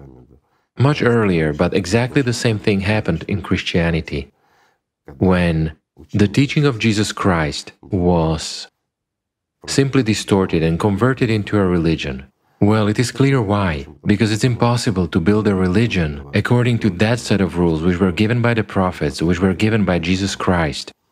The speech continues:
How can one make a religion if Jesus Christ said, "You're equal"? There is no one between God and you, right? As he said, "Only through me will you be saved." But how is that? Well,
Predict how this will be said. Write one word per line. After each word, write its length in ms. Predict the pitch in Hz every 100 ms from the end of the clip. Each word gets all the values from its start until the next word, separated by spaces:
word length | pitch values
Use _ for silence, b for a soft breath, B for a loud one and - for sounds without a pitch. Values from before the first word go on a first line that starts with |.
| _ _ 90 - 104
How 160 | 120
can 220 | 135 135
one 160 | 123 117
make 200 | 117 107
a 60 | 98
religion 480 | 92 92 104 101
if 380 | 82 78 - - - _ _ _ _ 98
Jesus 320 | 95 127 147
Christ 380 | - 120 113 -
said, 340 | - 104 92
"You're 260 | 80 107 117
equal"? 600 | 104 117 - 80 71 - _ _ _ _ _ _ _ _ _ _ _ 87 95 - 67
There 200 | 95 107
is 100 | 101
no 160 | 107
one 240 | 123 107 80
between 320 | 87 - 85
God 220 | 85 90
and 120 | 98
you, 400 | 92 92 90 71 - - - - _ _ _ _
right? 400 | - 80 87 104 - -
As 180 | 104
he 80 | 101
said, 320 | 101 101 92 -
"Only 220 | 101 120
through 220 | 120 131
me 240 | 117 107 95
will 180 | 82
you 140 | 80 80
be 100 | 76
saved." 520 | - 78 71 69 - - 101 101 123 107 80
But 240 | 98 117 98 -
how 160 | 127
is 180 | 135 110
that? 340 | 110 127 110 - _ _
Well, 640 | 98 104 107 104 92 87